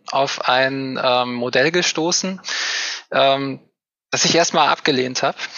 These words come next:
<laughs> überhaupt nicht gut fand, das ist das Modell der Ich-Entwicklung. Ähm, das ist ein Stufenmodell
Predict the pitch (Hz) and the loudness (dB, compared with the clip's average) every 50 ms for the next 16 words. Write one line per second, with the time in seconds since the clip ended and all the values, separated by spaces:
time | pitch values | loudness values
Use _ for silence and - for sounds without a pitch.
0 | - - - - - - - - - - 151 147 151 156 - - 190 - - - | -6 -4 -4 -4 -4 -4 -4 -6 -8 -4 0 2 2 2 4 2 0 0 0 0
1 | 196 - - - 135 135 160 175 - - - 135 135 - 180 160 - 160 156 156 | -2 0 2 2 2 2 2 -2 -4 -2 -2 0 2 2 2 2 2 0 2 2
2 | 151 151 147 139 - - - 160 143 131 - 127 120 - 120 120 117 113 - - | 2 4 4 2 2 2 2 2 0 0 -2 -4 -4 -2 -4 -4 -4 -6 -10 -12
3 | - - - - - - - - - - - - - - - - 131 131 135 139 | -8 -6 -4 -4 -4 -4 -4 -4 -4 -4 -6 -8 -10 -8 -2 0 2 2 2 2
4 | 135 139 143 135 135 - _ _ _ _ _ _ _ _ _ _ _ _ _ _ | 0 -2 -4 -6 -8 -14 _ _ _ _ _ _ _ _ _ _ _ _ _ _
5 | _ _ _ _ _ _ - - 139 - - - - - - - _ _ _ _ | _ _ _ _ _ _ 0 0 2 2 2 0 0 -2 -4 -6 _ _ _ _
6 | - - - 196 175 - - 214 233 - 226 170 151 143 139 139 135 143 175 214 | 0 0 2 2 2 2 2 2 2 2 2 2 2 4 4 4 4 4 4 2